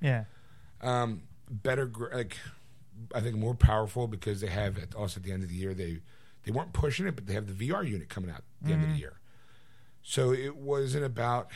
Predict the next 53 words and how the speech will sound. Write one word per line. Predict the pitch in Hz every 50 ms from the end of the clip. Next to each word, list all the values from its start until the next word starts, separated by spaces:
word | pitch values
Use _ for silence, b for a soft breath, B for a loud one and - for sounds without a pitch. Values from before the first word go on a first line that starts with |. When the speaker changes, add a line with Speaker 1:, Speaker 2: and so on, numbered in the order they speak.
| - -
Speaker 2:
"Here's | - 120 117 110 101 -
the | 104
hardware." | 80 78 107 131 135 117 95 92 92 98 98 95 -
It's, | 95 95 87 - -
"Hey, | - - - 107 107 104 101 95
look | 87 85 90 95 - - -
at | - - -
the | 147
software. | - - - - - 80 98 101 - - - 69 67 64 67 71 80
Look | 92 123 - -
at | -
these | - 170 160 -
fucking | - - 160 143 - - 139 131
games." | 131 131 127 113 87 73 73 - - B B B B B B B -
Like, | 101 104 92 - B B B B B B B B -
they, | 113 107 107 98 95 95
they | 92 98 98
showed | 87 - - 110 101 95 95
a, | 90 90 85 - - - - - - -
a, | - 101 85 85 - 120
a | 104
new | 98 104 101
God | 101 107 101 104 110
of | 113
War | 123 147 165 151 123
game | 107 92 - - - -
coming | - 92 90 90
out | 82 78 71 71 -
pl-, | - 95 101
based | 90 - 98 98 - - 104
around | 101 98 95 92
Norse | 87 95 104 95 - - -
mythology. | 98 98 101 - 127 120 120 107 87 - - - - - - -
Speaker 1:
Mm-hmm. | 151 147 143 139 131 131 127 98
Speaker 2:
You | 98
know, | 101 107 113 123 131 123
and | 120 107 110
it | 113
looks | 120 110 101 120
more | 117 110
of | 110
a | 107
personal | - - 190 175 - - 131 107
story, | - - - 95 90 87
too, | - - 208 175
'cause | 123 110 95
they've | 101 98
got | 101 87 -
Kratos | - - 110 110 110 110 -
talking | - 110 110 117 135 131
to | 127
his | 120 107
kid. | - - - 185 - - -